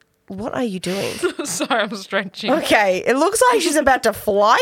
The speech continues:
Speaker 1: kick me. The way she's just gone, "Whoa," without the noise. Like, just picture them when they do, like, <laughs> she's got her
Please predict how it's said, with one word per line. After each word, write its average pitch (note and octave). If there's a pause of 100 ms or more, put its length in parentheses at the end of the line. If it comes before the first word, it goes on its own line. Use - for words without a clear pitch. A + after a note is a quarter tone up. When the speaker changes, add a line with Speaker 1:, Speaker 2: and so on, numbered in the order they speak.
Speaker 1:
kick -
me. G3+
The A#3
way B3
she's C4
just B3
gone, A3
"Whoa," F#4
without C#4+
the C4
noise. C#4 (380)
Like, C#4+
just F4+
picture E4+
them C4+
when C4
they B3
do, B3+
like, -
<laughs> -
she's D#4
got C4
her B3+